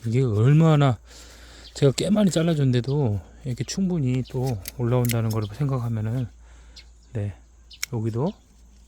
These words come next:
이렇게 잘라주고, 이게 보세요. 막 감고 막 오-, 난리 났잖아요, 지금. 서로 감아 죽이는 거 막. 네. 그래서 계속, 근데 사람이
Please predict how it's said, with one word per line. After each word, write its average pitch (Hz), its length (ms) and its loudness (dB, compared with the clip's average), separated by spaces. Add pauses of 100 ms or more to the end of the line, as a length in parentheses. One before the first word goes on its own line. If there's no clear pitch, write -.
(1040)
이렇게 123 200 -14
잘라주고, 113 440 -6
이게 117 100 -4
보세요. 110 320 -6
막 101 260 -8
감고 123 400 -6
막 120 120 -2
오-, 107 260 -6
난리 110 280 -4
났잖아요, 143 320 -6
지금. 107 200 -6 (920)
서로 175 220 -2
감아 143 280 0
죽이는 127 360 0
거 120 120 0
막. 101 200 -6 (2500)
네. 104 120 -8 (1500)
그래서 117 180 -6
계속, 131 560 2 (300)
근데 120 140 -2
사람이 131 760 2